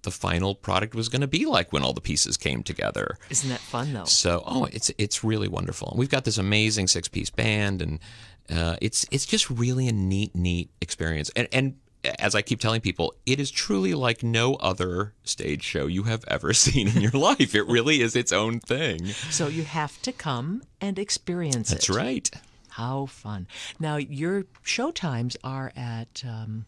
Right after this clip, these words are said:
Speaker 2: let's see, I'm looking for it. I'm on the wrong page here. What are, what are your show times?
Speaker 1: We, we
Speaker 2: Tell
Speaker 1: run
Speaker 2: me.
Speaker 1: Thursdays, Fridays, Saturday nights, all at eight o'clock.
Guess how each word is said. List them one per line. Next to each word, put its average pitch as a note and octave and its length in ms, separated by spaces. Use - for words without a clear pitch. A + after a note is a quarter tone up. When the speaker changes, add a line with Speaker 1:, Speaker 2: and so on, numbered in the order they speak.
Speaker 2:
let's - 200
see, - 220
I'm G#2 120
looking A2+ 280
for - 200
it. - 160
I'm G#2 120
on G2+ 100
the G#2 60
wrong G2+ 200
page G2+ 320
here. - 160
What G#3 140
are, F#3 120
what G#3 200
are G#3+ 40
your F#3+ 140
show C#3+ 160
times? C3 160
Speaker 1:
We, C3 80
we A#2+ 60
Speaker 2:
Tell C3+ 100
Speaker 1:
run B2+ 100
Speaker 2:
me. B2 100
Speaker 1:
Thursdays, D3 380
Fridays, A2+ 320
Saturday G#2+ 320
nights, E2 600
all E2 220
at - 80
eight C#2+ 140
o'clock. - 420